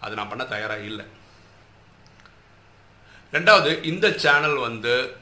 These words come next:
பிரம்மகுமாரிஸோடைய அஃபிஷியல் சேனல் கிடையாது. பாருங்களேன், for example, இப்போ நான் வந்து என்னோட வீடியோ சேனல் வந்து நியூட்டன்ஸ் ஃபர்ஸ்ட் லா, செகண்ட் லா, தேர்ட் லான்னு பத்தி ஒரு வீடியோ போட்டிருக்கேன். பித்தகரஸ் தியரத்தை பத்தி போட்டிருக்கேன். But நியூட்டன்ஸ் ஃபர்ஸ்ட் லா, செகண்ட் லா, தேர்ட் லா போடுறதுக்கு நான் நியூட்டன்ஸ் குடும்பத்துலேருந்து,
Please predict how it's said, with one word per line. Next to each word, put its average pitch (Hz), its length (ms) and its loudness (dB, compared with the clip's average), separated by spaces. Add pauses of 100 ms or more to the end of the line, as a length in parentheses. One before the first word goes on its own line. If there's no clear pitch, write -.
(120)
பிரம்மகுமாரிஸோடைய 123 1160 -2 (200)
அஃபிஷியல் 147 420 -4
சேனல் 110 340 -6
கிடையாது. 92 640 -10 (1500)
பாருங்களேன், 135 360 0
for 127 120 0
example, 135 280 -4
இப்போ 117 160 -6
நான் 113 200 -4
வந்து 113 200 -6
என்னோட 117 160 -4
வீடியோ 131 220 -6
சேனல் 110 220 -4
வந்து 110 220 -8
நியூட்டன்ஸ் 131 400 -6
ஃபர்ஸ்ட் 120 220 -6
லா, 120 120 -2
செகண்ட் 117 180 -8
லா, 117 120 -6
தேர்ட் 113 200 -8
லான்னு 113 200 -4
பத்தி 110 160 -8
ஒரு 107 80 -10
வீடியோ 113 220 -8
போட்டிருக்கேன். 104 400 -12
பித்தகரஸ் 139 400 -4
தியரத்தை 120 340 -6
பத்தி 113 200 -12
போட்டிருக்கேன். 104 440 -14 (580)
But - 20 -6
நியூட்டன்ஸ் 165 360 -2
ஃபர்ஸ்ட் 143 200 -4
லா, 165 60 2
செகண்ட் 147 260 -4
லா, 139 120 2
தேர்ட் 135 220 -2
லா 131 200 -2
போடுறதுக்கு 127 340 -6
நான் 131 220 -6
நியூட்டன்ஸ் 147 280 -4
குடும்பத்துலேருந்து, 131 640 -4